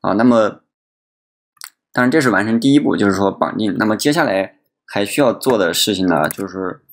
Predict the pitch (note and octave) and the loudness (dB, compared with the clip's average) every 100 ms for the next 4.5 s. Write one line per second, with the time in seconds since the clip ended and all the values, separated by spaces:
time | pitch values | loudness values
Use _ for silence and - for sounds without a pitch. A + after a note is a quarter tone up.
0 | - _ _ E2+ D#2 E2+ - A2+ G2+ E2 | -20 _ _ -4 -2 -2 0 2 2 0
1 | - A2 G2+ F#2+ F2+ E2 E2 G2+ G#2 - | -2 0 0 0 0 0 2 2 0 0
2 | A2 A2+ F#2 G2 G#2 A#2 D2+ - A#2+ B2 | 0 0 0 -2 0 0 0 -2 0 2
3 | C3 - _ _ _ - A2+ - D3 E3 | 0 -4 _ _ _ -2 0 2 0 2
4 | D3 G2+ F#2+ F2+ E2+ | 2 0 0 -2 -4